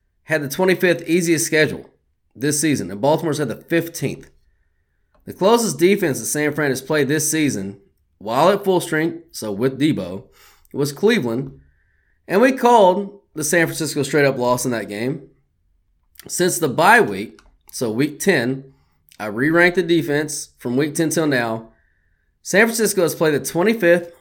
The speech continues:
twenty-eighth twice, twenty-ninth, twenty-fourth, and thirty-second ranked E P A success rate defenses. Baltimore's thirteenth during that time. So, San Francisco has beaten the shit out of a lot of fucking tomato can defenses.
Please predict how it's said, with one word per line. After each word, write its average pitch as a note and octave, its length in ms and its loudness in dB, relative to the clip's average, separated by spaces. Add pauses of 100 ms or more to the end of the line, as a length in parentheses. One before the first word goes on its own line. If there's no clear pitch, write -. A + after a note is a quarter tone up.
(180)
twenty-eighth F3 680 0 (260)
twice, A2+ 560 -6 (500)
twenty-ninth, F#3 640 2 (160)
twenty-fourth, F#3 640 2
and B2 300 -6
thirty-second F3 1000 2
ranked C#3+ 380 -2
E D3 140 -2
P D3+ 240 -4
A C#3+ 340 0 (360)
success D3+ 800 -2 (100)
rate C3+ 460 -2
defenses. A2+ 600 -10 (680)
Baltimore's F3+ 600 0
thirteenth F3+ 580 0
during C#3+ 180 0
that A#2+ 140 -4
time. A2 320 -6 (960)
So, A2+ 360 -2
San D3 240 -2
Francisco E3+ 340 -2
has C3 140 0
beaten E3 180 2
the B2 80 -2
shit G3+ 460 2
out D3+ 120 -2
of C3+ 80 0
a B2+ 60 -4
lot D3 220 2
of E3+ 120 -2
fucking E3 280 -2
tomato D3+ 380 0
can D3 280 -2
defenses. B2 640 -4